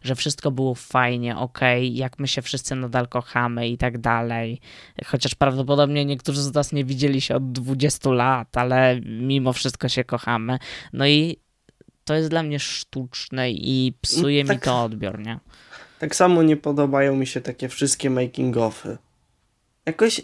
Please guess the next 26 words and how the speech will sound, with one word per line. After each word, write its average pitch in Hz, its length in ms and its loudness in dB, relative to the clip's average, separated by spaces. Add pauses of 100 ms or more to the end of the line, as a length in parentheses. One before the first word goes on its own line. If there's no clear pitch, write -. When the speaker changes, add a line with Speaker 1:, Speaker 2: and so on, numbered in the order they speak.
(120)
Speaker 2:
nigdy 226 360 2
mnie 233 180 4
nie 220 140 4
pociągało 190 520 4
patrzenie 151 460 2
za 147 200 0
kulisy, 151 680 4
bo 147 180 2
jakoś 165 340 2
mi 175 120 4
to 165 120 2
psuje 170 500 4
odbiór 151 480 2
tego, 151 300 2
co 156 200 -4
jest 147 260 0
na 139 120 0
ekranie. 123 640 -4 (540)
Speaker 1:
W - 60 -4
sensie 156 240 -2
dla 160 160 -2
mnie 160 120 -4
jest 156 180 -8
ciekawe 156 420 -6
widzieć 139 480 -8
takie - 420 -12